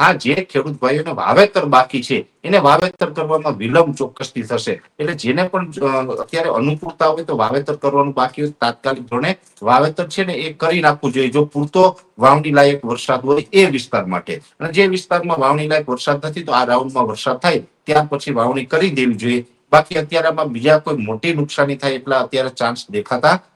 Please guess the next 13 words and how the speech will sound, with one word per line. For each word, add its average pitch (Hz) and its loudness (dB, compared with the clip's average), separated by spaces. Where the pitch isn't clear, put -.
નથી. 143 0
પછી 147 0
આગળ 139 4
ઉપર 180 -2
પાક 151 2
મોટો 123 0
થશે 156 -6
ને 151 -6
કોઈ 156 0
અતિવૃષ્ટિ 175 -2
જેવા 151 6
વરસાદો 131 -2
થશે 139 -4